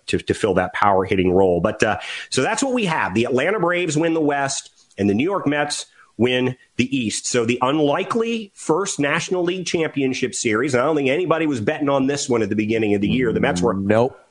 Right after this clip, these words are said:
Speaker 1: a hundred and one to, to, uh, to win the World Series. I don't think the, you know, people knew the Braves were a decent team, but I don't think anybody thought the Braves were, uh,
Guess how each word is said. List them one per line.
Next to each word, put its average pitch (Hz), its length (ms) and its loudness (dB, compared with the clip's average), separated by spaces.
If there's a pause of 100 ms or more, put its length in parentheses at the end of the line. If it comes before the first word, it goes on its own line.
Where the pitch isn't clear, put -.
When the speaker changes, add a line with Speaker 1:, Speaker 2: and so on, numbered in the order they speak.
(180)
Speaker 1:
a 123 60 6
hundred 151 320 0
and 135 120 2
one 131 440 0
to, 123 300 0
to, 110 460 0
uh, 101 440 2
to 117 100 2
win 120 180 2
the 113 80 2
World 110 300 2
Series. 120 320 0
I 120 60 2
don't 143 180 0
think 127 160 0
the, 107 120 -2 (300)
you 214 80 2
know, - 60 -4
people 220 180 0
knew 180 140 2
the 139 80 0
Braves 135 320 0
were 107 80 0
a 92 100 -8
decent 131 600 -4
team, 123 320 -2
but 107 80 2
I 123 40 2
don't 127 140 2
think 120 120 2
anybody 113 280 0
thought 104 180 2
the 98 80 0
Braves 98 440 0
were, 92 420 0
uh, 90 360 0